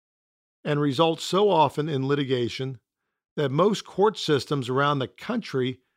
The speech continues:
set up special procedures that give disputes about non-competition agreements and non-solicitation agreements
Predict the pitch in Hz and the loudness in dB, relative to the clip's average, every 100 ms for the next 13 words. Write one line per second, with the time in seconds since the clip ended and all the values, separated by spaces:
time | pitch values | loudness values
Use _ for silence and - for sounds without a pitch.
0 | _ _ - 180 170 - - 190 196 - | _ _ -2 0 2 0 -4 -2 -2 -2
1 | 175 - 143 - 202 175 135 131 123 123 | -4 -2 -4 -4 -6 -4 -4 -2 -2 -4
2 | - 160 165 131 120 - 170 175 - 359 | -2 -2 -2 -4 -10 -6 -4 -4 -6 -8
3 | 143 147 160 214 147 143 147 139 143 143 | -2 0 0 0 0 2 2 0 -2 -2
4 | 135 - 151 - 139 123 139 135 139 - | -4 -6 -6 -6 -8 -2 -2 -2 -4 -6
5 | 127 127 139 139 - 131 131 131 104 135 | -4 0 0 0 -2 -2 -2 -4 -4 -4
6 | 123 - 139 131 107 139 135 131 - | -2 -6 -8 -10 -4 -2 0 -2 -8